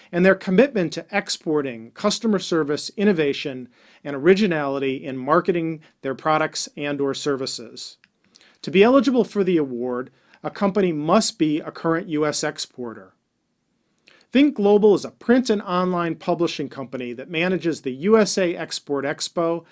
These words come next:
and produces Export U S A, the export magazine of the U S A. Export U S A reaches two hundred and fifty thousand international buyers in print and online. Think Global is also a corporate marketing partner with the U S Commercial Service,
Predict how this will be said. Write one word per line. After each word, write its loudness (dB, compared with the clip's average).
and -8
produces 0
Export -2
U 2
S -4
A, -8
the 0
export 0
magazine 2
of 0
the 2
U 6
S 2
A. -2
Export 0
U 4
S 2
A 2
reaches 0
two -2
hundred 4
and -8
fifty 0
thousand 0
international -2
buyers 0
in 2
print 0
and -2
online. -6
Think 2
Global 6
is 2
also 0
a 2
corporate -4
marketing 0
partner -6
with -10
the -4
U 0
S -4
Commercial -4
Service, -4